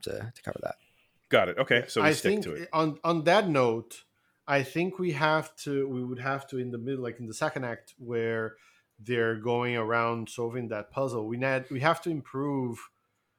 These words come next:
Speaker 3: just the payoff. Not, not, I like that it's, they get to the map, but that it, it's too convol-, there's too much buildup to, now we're gonna use these crosses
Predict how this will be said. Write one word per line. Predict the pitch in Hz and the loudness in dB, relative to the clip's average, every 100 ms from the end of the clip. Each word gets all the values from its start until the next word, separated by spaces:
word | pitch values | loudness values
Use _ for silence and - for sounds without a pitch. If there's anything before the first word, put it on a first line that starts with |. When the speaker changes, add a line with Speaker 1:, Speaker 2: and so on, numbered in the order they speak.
| _ - 120 | _ -20 -18
Speaker 3:
just | 101 131 - | -6 -6 -6
the | |
payoff. | - - 135 131 120 117 113 - - | -8 -4 0 2 4 4 2 -4 -8
Not, | 185 240 - | 4 4 4
not, | 202 240 208 - | 2 0 0 2
I | 185 | 4
like | 175 185 202 - | 6 4 4 4
that | 175 | 4
it's, | 156 - - - _ - | 4 -2 -6 -8 _ 0
they | 135 | 2
get | 123 160 - | 6 4 4
to | |
the | 123 117 | -4 -4
map, | 98 104 165 233 - _ _ _ _ _ 123 | -2 0 0 0 -8 _ _ _ _ _ 2
but | 151 127 | 2 6
that | 156 180 | 8 8
it, | 185 | 6
it's | 180 - - | 2 -2 -6
too | - 240 | -4 -2
convol-, | - 208 202 170 | 4 4 4 2
there's | 156 156 - | 4 4 0
too | - - 233 | -6 0 2
much | 254 226 - 117 | 4 2 2 -2
buildup | 139 175 160 143 - - - | 2 6 6 4 0 -14 -6
to, | 139 139 135 - _ - - | -2 0 0 -4 _ -20 0
now | 143 160 | 6 8
we're | 160 | 8
gonna | 147 147 | 6 2
use | 143 147 123 | 4 2 0
these | 131 123 | -2 -4
crosses | - 143 143 143 - 143 135 123 - | 0 6 6 6 2 0 0 -2 -8